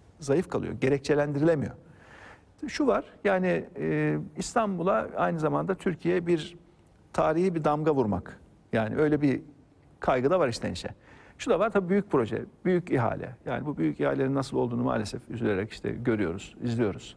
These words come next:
E, gittikçe de kötüleşiyor durum. Ya bunu bir an önce yapma, bu ihaleyi bir an önce yapma. Aynı zamanda İstanbul'a bir mühür vurma, bir iz bırakma kaygısı. Bütün bunları, e, bir araya getirdiğinizde gerçekten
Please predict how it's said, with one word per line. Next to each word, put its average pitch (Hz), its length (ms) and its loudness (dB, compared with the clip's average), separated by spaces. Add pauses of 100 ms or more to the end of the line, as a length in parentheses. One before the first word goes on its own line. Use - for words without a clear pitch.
E, 110 60 -8 (680)
gittikçe - 360 -4
de 123 80 0
kötüleşiyor 117 520 -2
durum. 135 200 -6 (560)
Ya 214 100 -2
bunu 247 160 2
bir 240 80 4
an 233 120 4
önce 202 200 2
yapma, 180 340 0
bu 151 100 2
ihaleyi 165 340 4
bir 156 60 -2
an 131 120 2
önce 113 220 -4
yapma. - 260 -8
Aynı 165 180 0
zamanda 165 260 2
İstanbul'a 156 460 0
bir 147 60 0
mühür 143 280 4
vurma, 113 420 0
bir 117 160 0
iz 127 240 0
bırakma 104 440 -2 (380)
kaygısı. 147 380 -2
Bütün 220 240 0
bunları, 160 380 2 (240)
e, 123 520 -6
bir 196 80 4
araya 147 220 4
getirdiğinizde 156 480 -2
gerçekten 180 520 -2